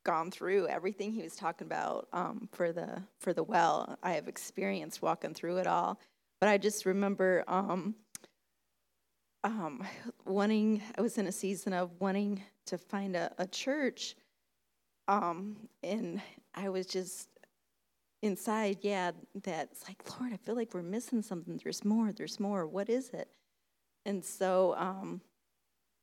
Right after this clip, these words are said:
I kept feeling like, um, "Lord, I feel like a church is coming, like,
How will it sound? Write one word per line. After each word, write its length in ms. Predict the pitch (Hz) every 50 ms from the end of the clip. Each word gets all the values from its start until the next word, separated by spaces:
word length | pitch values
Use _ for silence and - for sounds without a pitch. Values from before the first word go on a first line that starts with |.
| - -
I 120 | 247 254 254
kept 300 | - - 233 - - -
feeling 340 | - 208 202 208 208 208
like, 300 | 208 202 196 190 208 -
um, 340 | 196 185 185 220 220 220 196 - - - _ _ _ _ _ _ _ _ _ _ _ _ _ -
"Lord, 200 | 180 190 247 254
I 60 | 208
feel 200 | 185 - - 269
like 140 | 320 311 247
a 60 | -
church 360 | - - - - 381 415 -
is 140 | - 233 220
coming, 320 | - - 208 185 185 - -
like, 480 | 233 - - - - _ - - -